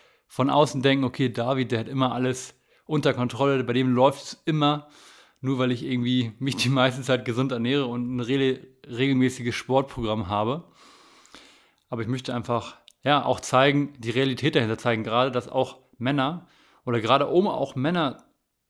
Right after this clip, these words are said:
vielleicht mal dazu zu ermutigen. Ich meine, ich weiß nicht, wie viele männliche und weibliche Zuhörer ich hab, das kann ich tatsächlich in meinen Statistiken nicht sehen. Aber ich hoffe, dass auch ein paar,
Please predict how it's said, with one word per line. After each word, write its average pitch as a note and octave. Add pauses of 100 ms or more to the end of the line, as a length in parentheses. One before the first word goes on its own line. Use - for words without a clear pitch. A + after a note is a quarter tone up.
(140)
vielleicht C3
mal B2+
dazu B2+
zu -
ermutigen. B2 (340)
Ich -
meine, A#2+
ich G2+
weiß C3
nicht, A#2
wie B2
viele B2
männliche B2+
und A#2
weibliche A#2
Zuhörer B2+
ich A#2
hab, D3
das A#2
kann C3
ich -
tatsächlich A#2+
in A#2+
meinen A#2+
Statistiken B2
nicht G2+
sehen. C#3+ (960)
Aber -
ich A2+
hoffe, D3
dass C3
auch C3
ein B2
paar, C3+